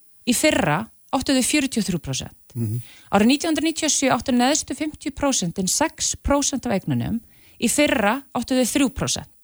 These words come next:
Speaker 1: Sko, það er að valda ótrúlegum óróleika og óöryggi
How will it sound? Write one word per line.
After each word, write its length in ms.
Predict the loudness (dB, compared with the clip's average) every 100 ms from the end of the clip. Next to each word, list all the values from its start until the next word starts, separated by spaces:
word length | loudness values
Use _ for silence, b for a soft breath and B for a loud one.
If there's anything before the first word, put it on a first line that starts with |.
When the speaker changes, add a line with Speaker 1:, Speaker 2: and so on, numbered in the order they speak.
| _ _ B B B B B B
Speaker 1:
Sko, 160 | -6 0
það 140 | 2
er 80 | 2
að 80 | 2
valda 800 | 2 0 -2 -6 _ -4 -2 -4
ótrúlegum 840 | -2 -2 -2 -8 -8 -4 -4 -4 -2
óróleika 920 | 0 0 0 -2 -2 -2 -6 -8 -6
og 160 | -4
óöryggi 720 | 0 2 2 0 -2 -6 -10